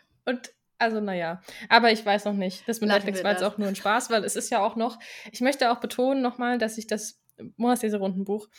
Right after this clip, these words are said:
Speaker 1: wirklich zu Ende gelesen habe, obwohl es die neue Staffel Stranger Things gibt, die pausieren musste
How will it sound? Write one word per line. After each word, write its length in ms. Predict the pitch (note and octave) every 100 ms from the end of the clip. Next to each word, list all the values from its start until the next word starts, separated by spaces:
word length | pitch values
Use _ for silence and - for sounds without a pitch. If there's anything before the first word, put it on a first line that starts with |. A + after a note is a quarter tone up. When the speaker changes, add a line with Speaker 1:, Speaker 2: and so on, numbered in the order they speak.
| - - _ - _ -
Speaker 1:
wirklich 680 | G#3+ C#4+ C#4+ B3 B3 - -
zu 160 | -
Ende 160 | A3+ A3
gelesen 380 | G#3+ A3+ A3 G#3+
habe, 240 | G3+ -
obwohl 840 | G3 - F#3+ G#3+ C#4 G3 E3+ G3+ - _ _ _ _ _
es 260 | G#3+ G#3+ -
die 140 | G#3
neue 520 | G3 G3+ G#3+ G#3 -
Staffel 600 | G3 G3+ G3+ F#3 F#3+ F#3+ _ _ _
Stranger 520 | - - G#3 G3 F#3
Things 500 | E3+ E3+ - - _
gibt, 420 | F3 A3 A#3 - - - _
die 240 | F#3+ G3+ A3
pausieren 460 | A#3 C4 D4+ D4
musste 440 | E3 E3 - -